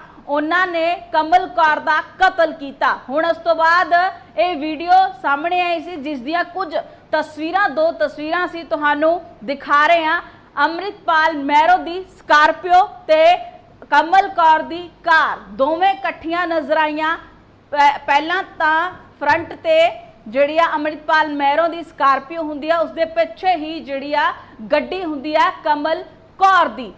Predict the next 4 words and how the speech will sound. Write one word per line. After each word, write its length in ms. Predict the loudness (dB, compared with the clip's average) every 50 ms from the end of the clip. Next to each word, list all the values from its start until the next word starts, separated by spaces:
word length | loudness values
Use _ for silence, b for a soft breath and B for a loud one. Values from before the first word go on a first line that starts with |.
| -20 _ -6
ਵਿਵਾਦ 540 | -2 -2 2 4 4 4 6 4 4 2 0
ਹਜੇ 520 | -2 -4 -4 -4 -2 -2 0 0 0 0 -2 -6 -14 -10 -6
ਪੂਰੀ 340 | -4 -2 -2 -2 -4 -6
ਤਰ੍ਹਾਂ 480 | -4 0 0 2 2 2 2 2 2